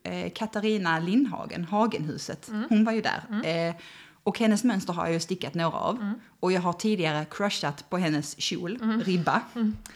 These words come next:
Speaker 1: Och
Speaker 2: Som
Speaker 1: så
Speaker 2: är skitfin.
Speaker 1: har hon den på
Speaker 2: <laughs>
Speaker 1: sig. Eh, och f-, Katarina är för övrigt klädd i stickat från topp till tå
Speaker 2: Ja.
Speaker 1: av hennes egna,
Speaker 2: Ja.
Speaker 1: liksom, mönster. Fantastiskt.
Speaker 2: Mm.
Speaker 1: Men den här kjolen, eh, den är ju helt sjuk. Den
Speaker 2: Men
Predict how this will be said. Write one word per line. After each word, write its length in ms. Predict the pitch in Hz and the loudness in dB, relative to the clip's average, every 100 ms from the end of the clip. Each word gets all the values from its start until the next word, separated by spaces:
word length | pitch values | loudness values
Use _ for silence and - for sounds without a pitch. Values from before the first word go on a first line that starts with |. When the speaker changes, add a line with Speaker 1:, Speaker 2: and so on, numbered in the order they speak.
| - - | -16 4
Speaker 1:
Och 100 | 214 | 4
Speaker 2:
Som 100 | 262 | 6
Speaker 1:
så 160 | 226 208 | 6 6
Speaker 2:
är 40 | |
skitfin. 440 | 226 - 196 190 214 | 4 -6 -10 -10 -8
Speaker 1:
har 300 | - 302 247 | 10 12 12
hon 180 | 214 196 | 12 8
den 200 | 185 185 | 8 6
på 400 | 220 226 311 226 | 6 8 10 10
Speaker 2:
<laughs> 40 | |
Speaker 1:
sig. 500 | 262 196 185 285 269 - 247 - 294 | 8 8 10 8 6 -2 -2 -2 4
Eh, 260 | 202 202 | 6 6
och 100 | 202 220 | 4 0
f-, 360 | - 113 101 - | -2 -4 -6 2
Katarina 400 | 262 240 247 233 | 4 8 8 8
är 80 | 208 | 6
för 140 | 208 | 6
övrigt 280 | 202 247 196 | 6 6 4
klädd 300 | - 196 170 | 4 4 4
i 120 | 190 | 0
stickat 400 | - 208 - 156 | 0 -2 -2 -4
från 200 | - 165 | -2 -2
topp 220 | 156 175 | -2 -4
till 100 | - | -2
tå 60 | 208 202 | 0 2
Speaker 2:
Ja. 60 | |
Speaker 1:
av 180 | 170 175 | 2 2
hennes 240 | 175 208 185 | 6 6 8
egna, 320 | 185 175 165 | 6 8 4
Speaker 2:
Ja. 60 | |
Speaker 1:
liksom, 280 | 156 - 170 | 2 0 2
mönster. 300 | 170 160 165 | 2 2 0
Fantastiskt. 640 | 202 - 185 - - 190 | 6 4 6 0 2 0
Speaker 2:
Mm. 120 | 208 - - | 0 -8 -4
Speaker 1:
Men 120 | - 220 | 6 8
den 100 | 226 | 10
här 140 | 190 | 8
kjolen, 560 | - 262 151 143 160 214 - _ _ | 6 6 4 2 2 2 -2 _ _
eh, 320 | 175 165 165 | 4 6 4
den 200 | 170 165 | 4 2
är 40 | 170 | 2
ju 260 | 156 156 151 _ _ _ _ | 2 -2 -4 _ _ _ _
helt 500 | - 320 190 143 - - | -6 2 2 2 -8 -12
sjuk. 580 | - 190 - - - - - - | -2 -2 -2 -12 -14 -18 -20 -6
Den 140 | 226 226 | 4 4
Speaker 2:
Men 260 | - - | 4 -8